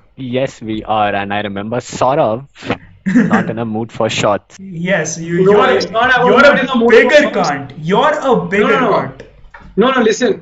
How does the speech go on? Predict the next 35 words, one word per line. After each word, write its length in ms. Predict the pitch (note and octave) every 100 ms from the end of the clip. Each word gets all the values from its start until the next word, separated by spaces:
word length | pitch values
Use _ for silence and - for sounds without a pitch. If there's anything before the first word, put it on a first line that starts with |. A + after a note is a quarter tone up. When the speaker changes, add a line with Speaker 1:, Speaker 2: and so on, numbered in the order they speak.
| _ -
Speaker 3:
I, 200 | F#3 G#3
reason 320 | F#3+ G#3 B3
I 100 | B3 A3
didn't 180 | B3 A#3
do 140 | B3
shorts 360 | - G3 - - F#3+
was 160 | G#3+
Speaker 2:
हम्म। 60 | F#3
Speaker 3:
because 360 | G3+ A#3 C4+
I 220 | E3+ F#3+ G#3
was 200 | A#3+ -
broke। 400 | G3 G3+ F#3+ - - A3
<laughs> 1200 | A3+ F#3+ - - - A3 A3 - - - F#3+ F#3
My, 320 | G3+ A#3 A#3 - - _ G3
my 240 | G#3 A#3+
औकात 520 | A#3 F#3+ F#3+ G#3+ B3+ A#3
बियर 180 | A3
तक 280 | G3+ A3 -
था, 40 | F3+
उसके 280 | E3 -
बाद 220 | G3 G#3+ G#3 -
निकल 240 | F3+ G3 G3
गया, 220 | D#3+ D3
dude। 120 | F3 _ -
Speaker 2:
चुप 180 | A3 -
रह, 100 | -
Speaker 3:
Like, 100 | E3+
Speaker 2:
लौड़े, 340 | E3 F3+ G#3+ G#3
तूने 200 | F#3+ G3
पिज्जा 360 | F#3 E3+ G3+
भी 60 | G#3+
Speaker 3:
what? 120 | G#3
Speaker 2:
खाया 200 | E3+ D#3+
बाद 280 | D#3+ D#3 C#3+
में। 320 | C3+ B2